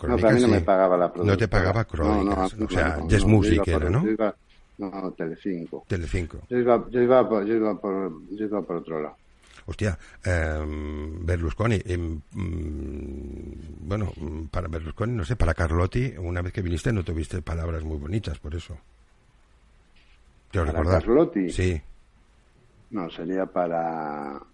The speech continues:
Speaker 2: sería para Telecinco, ¿no? Yo
Speaker 1: Ah,
Speaker 2: con
Speaker 1: Telecinco.
Speaker 2: Carlotti no tenía
Speaker 1: Bueno,
Speaker 2: ningún
Speaker 1: Carlotti
Speaker 2: problema.
Speaker 1: sería Pipi, Pipi Estrada, creo. Em,
Speaker 2: Pero, Pipi Estrada, que todavía no se entera, <laughs> pero bueno, el día que se entere.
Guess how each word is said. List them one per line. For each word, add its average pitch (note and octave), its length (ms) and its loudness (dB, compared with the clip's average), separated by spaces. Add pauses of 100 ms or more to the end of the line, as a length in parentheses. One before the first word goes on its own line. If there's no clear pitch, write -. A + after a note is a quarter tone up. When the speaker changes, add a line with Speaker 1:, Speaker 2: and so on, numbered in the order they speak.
(420)
Speaker 2:
sería F2+ 160 -4
para D#2+ 260 -2
Telecinco, D#2+ 680 -8
¿no? F2 160 -4
Yo D#2+ 140 -4
Speaker 1:
Ah, D#2+ 60 -2
Speaker 2:
con F#2 80 -2
Speaker 1:
Telecinco. E2+ 420 2
Speaker 2:
Carlotti E2 140 -2
no D#2 200 -8
tenía D#2+ 240 -12
Speaker 1:
Bueno, F2 220 -6
Speaker 2:
ningún - 20 -8
Speaker 1:
Carlotti F#2+ 440 -2
Speaker 2:
problema. A2 120 -2
Speaker 1:
sería E2+ 320 0
Pipi, D2+ 640 -4
Pipi D#2+ 240 -8
Estrada, - 400 -10
creo. - 260 -12 (680)
Em, F2+ 380 0 (260)
Speaker 2:
Pero, C#2 160 -4 (400)
Pipi E2+ 120 -6
Estrada, E2+ 520 0
que - 220 -8
todavía D#2 380 -6
no E2 120 -4
se D#2+ 120 -14
entera, D2 440 -10 (100)
<laughs> - 1600 -4
pero D#2 320 -8
bueno, D2+ 240 -12
el C#2+ 80 -12
día D2+ 80 -8
que D2 140 -6
se - 120 -14
entere. C2+ 480 -8